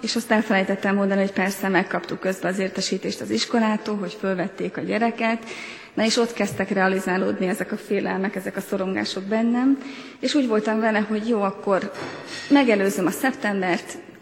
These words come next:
én elkezdem már most a templomba járást.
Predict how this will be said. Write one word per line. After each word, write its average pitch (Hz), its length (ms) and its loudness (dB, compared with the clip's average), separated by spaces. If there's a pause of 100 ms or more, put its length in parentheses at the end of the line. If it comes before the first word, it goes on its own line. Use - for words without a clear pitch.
(720)
én 311 200 6
elkezdem 196 640 0
már 180 220 0
most 185 260 -2
a 170 60 -4
templomba 185 440 0
járást. 156 520 0